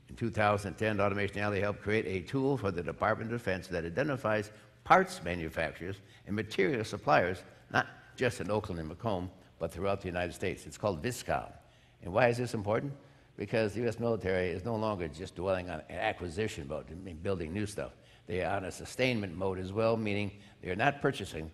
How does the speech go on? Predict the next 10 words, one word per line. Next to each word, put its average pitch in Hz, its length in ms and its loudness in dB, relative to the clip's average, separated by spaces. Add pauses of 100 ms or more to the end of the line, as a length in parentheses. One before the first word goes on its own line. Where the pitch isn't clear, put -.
(120)
new 104 120 0
weapons, 90 400 -2
but 85 180 -4 (200)
maintaining 104 600 0
the 82 120 -2
ones 98 320 -2 (100)
they, 90 140 -4
they 92 100 -4
already 87 300 -2
have. 80 300 0